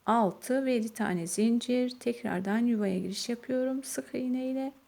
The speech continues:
Ve yedi tane zincir motifin yuvasını oluşturan bölüm arkadaşlar. Bir tane daha sık iğne yaptıktan sonra yine bir, iki, üç,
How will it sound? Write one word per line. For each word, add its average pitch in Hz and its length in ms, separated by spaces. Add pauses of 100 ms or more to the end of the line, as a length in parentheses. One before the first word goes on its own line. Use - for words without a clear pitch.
(640)
Ve 262 60
yedi 254 200
tane 196 300
zincir 247 560
motifin 254 360
yuvasını 247 400
oluşturan 196 580
bölüm 185 240
arkadaşlar. 190 720 (1040)
Bir 311 140
tane 196 300
daha 196 220
sık - 240
iğne 196 200
yaptıktan 190 580
sonra 254 360
yine 220 500
bir, 214 400 (100)
iki, - 400
üç, - 440